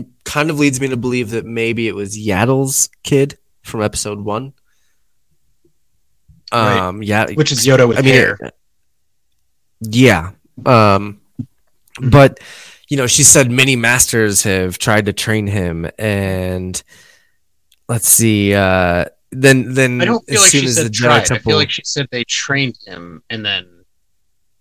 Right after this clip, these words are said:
Speaker 2: like, he's very, he's older than he looks, and he's been through a lot of masters, but it's not that they were like, you know, "I'm having difficulty." They were just like, "Uh, time for you to go to your next master," or something. I didn't necessarily get the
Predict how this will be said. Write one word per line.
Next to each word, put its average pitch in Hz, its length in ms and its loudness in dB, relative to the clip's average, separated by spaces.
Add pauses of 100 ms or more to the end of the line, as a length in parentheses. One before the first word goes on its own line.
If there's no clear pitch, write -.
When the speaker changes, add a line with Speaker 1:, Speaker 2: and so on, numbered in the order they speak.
Speaker 2:
like, 123 160 0
he's 127 320 -2
very, 127 320 -2
he's 113 240 -10
older 143 240 -2
than 139 120 -2
he 139 80 -2
looks, 120 300 -6
and 120 100 -6
he's 110 200 -10
been 101 240 -12
through 160 320 -6
a - 20 -4
lot 107 200 -4
of 98 100 -12
masters, 95 640 -12
but 101 80 -20
it's 101 160 -12
not 107 220 -14
that - 160 -20
they 104 80 -8
were 104 160 -12
like, 98 280 -8 (300)
you 113 80 -14
know, 98 140 -10
"I'm 104 160 -10
having 127 260 -6
difficulty." 117 640 -8
They 104 140 -14
were 101 120 -14
just - 260 -14
like, 98 180 -10 (100)
"Uh, 170 440 0 (680)
time 143 200 -6
for 156 100 -8
you 143 140 -2
to 139 80 -8
go 139 120 -8
to 131 80 -10
your 131 140 -8
next 120 300 -16
master," 113 480 -14
or - 20 -14
something. 113 340 -18
I 120 80 -2
didn't 190 180 -4
necessarily 151 500 -4
get - 180 -12
the 113 140 -14